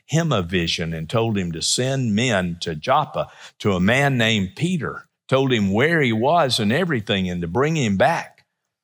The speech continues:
And Peter went in obedience, not knowing what he was going to get, and entered the home of a Gentile, which, according to the tradition of the elders, was taboo.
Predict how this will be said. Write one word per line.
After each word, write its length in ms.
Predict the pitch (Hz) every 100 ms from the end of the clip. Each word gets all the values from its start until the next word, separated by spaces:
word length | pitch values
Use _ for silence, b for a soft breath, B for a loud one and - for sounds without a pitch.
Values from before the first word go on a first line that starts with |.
| _ _ _ _ _ _ _ _ _
And 120 | 80 80
Peter 280 | 143 143
went 460 | 107 117 202 135 -
in 180 | - 98
obedience, 600 | 95 92 180 123 92 -
not 200 | 117 147
knowing 320 | 156 143 135
what 140 | 147
he 40 | 135
was 120 | 117
going 200 | 120 127
to 60 | 107
get, 300 | 143 170 113
and 160 | 101
entered 380 | 123 185 160 110
the 80 | 101
home 260 | 147 147
of 140 | 113 95
a 40 |
Gentile, 720 | 95 185 208 185 139 101 92
which, 320 | 98 123 139 - B B
according 560 | 104 - 170 165 143
to 160 | 117 113
the 160 | 95
tradition 640 | 92 117 104 151 151 120 107
of 100 | 95
the 160 | 101
elders, 480 | 123 175 143 98 92
was 180 | 101 92
taboo. 640 | - 123 120 135 175 98